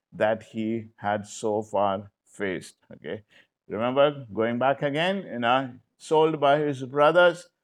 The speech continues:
thrown into a pit, feeling all alone. Now feeling all alone, you know, being taken, you know, to the slave market, then being picked up from there, and then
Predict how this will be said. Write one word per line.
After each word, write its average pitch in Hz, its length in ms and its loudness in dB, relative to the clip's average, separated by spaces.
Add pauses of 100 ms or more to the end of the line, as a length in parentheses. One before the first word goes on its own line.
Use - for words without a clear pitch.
(180)
thrown 165 500 2
into 139 420 0
a 139 100 4
pit, 190 540 -2 (300)
feeling 147 400 -2
all 147 220 2
alone. 156 460 2 (400)
Now 151 360 4
feeling 160 400 0 (120)
all 165 280 2
alone, 170 560 2
you 131 80 -6
know, 127 400 -2 (640)
being 131 280 -6
taken, 156 520 0
you 143 120 -2
know, 139 360 0
to 135 160 0
the 131 140 2
slave 143 380 0
market, 143 600 -2 (360)
then 170 440 0
being 165 260 -2
picked 160 320 -6
up 170 240 2
from 160 260 -4
there, 156 380 0 (200)
and 135 220 -2
then 151 280 2